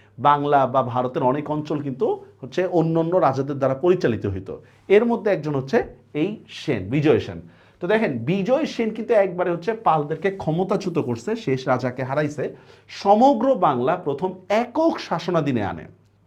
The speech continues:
আমরা এর আগে যেটা দেখছিলাম যে পালরা কিন্তু এককভাবে স্বাধীন করে নাই, তারা ডিসেন্ট্রালাইজ করে ফেলছে, বিকেন্দ্রীকরণ করে ফেলছে। কিন্তু সেনরা কি একবারে পুরো সেন্ট্রালাইজ, কেন্দ্রীয়ভাবে কাজ করা শুরু করছে।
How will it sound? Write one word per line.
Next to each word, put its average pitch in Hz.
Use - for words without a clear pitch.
আমরা 139
এর 185
আগে 220
যেটা 147
দেখছিলাম 135
যে 113
পালরা 165
কিন্তু 214
এককভাবে 180
স্বাধীন 139
করে 131
নাই, 156
তারা 180
ডিসেন্ট্রালাইজ 185
করে 135
ফেলছে, 131
বিকেন্দ্রীকরণ 170
করে 123
ফেলছে। 113
কিন্তু -
সেনরা 190
কি 240
একবারে 202
পুরো 208
সেন্ট্রালাইজ, 156
কেন্দ্রীয়ভাবে 196
কাজ 120
করা 101
শুরু 98
করছে। 80